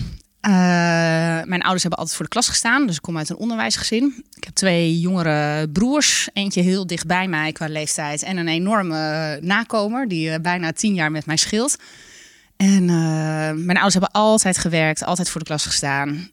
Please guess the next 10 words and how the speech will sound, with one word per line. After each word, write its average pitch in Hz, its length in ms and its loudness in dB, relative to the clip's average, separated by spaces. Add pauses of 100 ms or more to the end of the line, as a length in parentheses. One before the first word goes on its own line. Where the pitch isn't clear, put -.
Eh, 160 120 -8 (680)
nou 196 200 0
ja, - 20 2
heel 190 300 4
betrokken, 208 640 0 (260)
wat, - 220 -4 (200)
veel 254 280 -2
minder 196 680 4 (320)
in 180 160 -2
het 175 240 -6